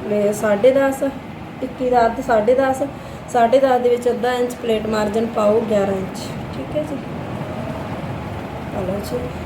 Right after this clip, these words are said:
ਦੋ ਇੰਚ ਦੀ ਮਾਰਕਿੰਗ ਇਸ ਤਰ੍ਹਾਂ ਰਾਜੇ ਸਿੱਧੀ ਰੱਖਣੀ ਆ। ਉਸ ਤੋਂ ਬਾਅਦ ਕਮਰ ਆ ਗਈ, ਕਮਰ 'ਤੇ ਹੈਗਾ ਅਠੱਤੀ, ਹਾਫ ਨਾਪ ਉੱਨੀ, ਉੱਨੀ ਦਾ ਅੱਧ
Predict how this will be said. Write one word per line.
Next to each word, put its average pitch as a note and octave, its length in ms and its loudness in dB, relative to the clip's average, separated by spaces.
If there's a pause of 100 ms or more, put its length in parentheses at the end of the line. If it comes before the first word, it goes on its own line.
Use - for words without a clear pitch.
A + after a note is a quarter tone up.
(160)
ਦੋ C#4 200 12
ਇੰਚ C#4+ 240 2
ਦੀ C#4 120 0
ਮਾਰਕਿੰਗ A#3+ 460 0
ਇਸ A#3 120 2
ਤਰ੍ਹਾਂ A#3 260 -2
ਰਾਜੇ A3+ 240 2
ਸਿੱਧੀ A#3 320 -2
ਰੱਖਣੀ B3+ 400 2
ਆ। C4 60 0
ਉਸ B3 160 -2
ਤੋਂ B3 160 -4
ਬਾਅਦ A3+ 260 4
ਕਮਰ A3 260 0
ਆ A3 120 4
ਗਈ, A#3 120 -2 (100)
ਕਮਰ A3+ 340 2
'ਤੇ A#3 100 0
ਹੈਗਾ G#3+ 360 2 (680)
ਅਠੱਤੀ, B3+ 460 2 (180)
ਹਾਫ B3 260 4
ਨਾਪ A#3 440 2
ਉੱਨੀ, B3 600 2 (260)
ਉੱਨੀ B3 260 4
ਦਾ B3 120 8 (200)
ਅੱਧ A3+ 160 2